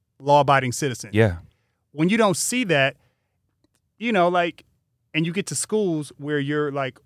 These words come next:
Speaker 1: one of very few, and then you have people around you who have looked at T V and they feel that that's how you should act.
Speaker 2: Mm-hmm.
Speaker 1: Like, a lot of people, unfortunately,
Speaker 2: Yeah.
Speaker 1: fall into that, like, "Well, I guess I'm supposed to be gangster. I guess
Speaker 2: Right.
Speaker 1: I'm supposed to," and, and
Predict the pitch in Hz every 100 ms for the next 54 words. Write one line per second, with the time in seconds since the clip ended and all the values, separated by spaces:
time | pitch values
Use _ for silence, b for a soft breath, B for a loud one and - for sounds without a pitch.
0 | 110 110 151 147 143 - 131 123 117 -
1 | _ _ _ _ 113 151 156 131 196 202
2 | 151 _ _ _ _ _ _ _ - 160
3 | 160 170 165 147 196 160 139 160 185 156
4 | 147 143 _ _ - 165 147 143 160 143
5 | - 190 170 190 170 143 143 - 156 139
6 | 117 135 165 160 147 143 - 139 220 156
7 | - - 104 95 147 143 151 180 175 185
8 | 165 - 185 - 262 247 165 131 107 -
9 | 98 123 98 - _ _ _ _ 196 185
10 | 160 - 156 143 - 143 135 135 _ 147
11 | 143 139 _ _ - 123 156 147 160 -
12 | 165 165 175 208 147 113 - 98 _ -
13 | 120 - - 160 185 170 175 - 170 160
14 | 156